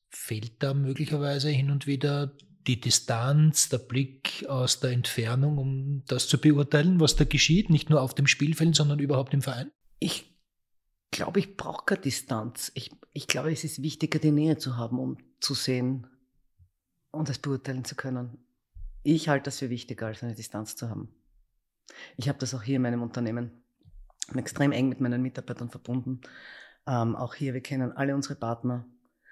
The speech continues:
Speaker 2: Ähm, wir machen viel gemeinsam. Ich finde das extrem wichtig. Ich finde das wichtig. Ich, ich glaube, dass man nur in der Nähe wirklich beurteilen kann und aus der Distanz eigentlich nicht.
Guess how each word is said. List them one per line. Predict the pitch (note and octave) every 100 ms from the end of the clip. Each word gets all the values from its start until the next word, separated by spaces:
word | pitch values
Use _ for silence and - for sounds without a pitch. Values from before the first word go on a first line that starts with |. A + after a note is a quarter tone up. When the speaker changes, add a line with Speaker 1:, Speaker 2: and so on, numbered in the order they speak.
| - - _ -
Speaker 2:
Ähm, | C3 A#2 A#2+ A2+ F#2
wir | B2
machen | C3 -
viel | A#2+ - E3
gemeinsam. | D#3+ D3+ C3+ C#3 C3+ C3+ C3+ - _ _ _ _ _ _ _
Ich | - C#3+
finde | - C#3+
das | C#3+
extrem | C3+ - C3 C#3 B2
wichtig. | A2+ - A#2+ -
Ich | -
finde | D#3 D3+
das | - -
wichtig. | D3+ - D3+ -
Ich, | E3+ -
ich | -
glaube, | D3+ E3
dass | D#3+ E3
man | D#3
nur | D#3 F#3
in | E3+ D3
der |
Nähe | C#3+ C#3+ C#3 A#2+ A#2 - _ _ _
wirklich | D3 B2 -
beurteilen | C3+ A#2 - A#2+
kann | - B2
und | B2
aus |
der | -
Distanz | A#2+ - A#2 A#2
eigentlich | - A2 G#2+ -
nicht. | A2+ -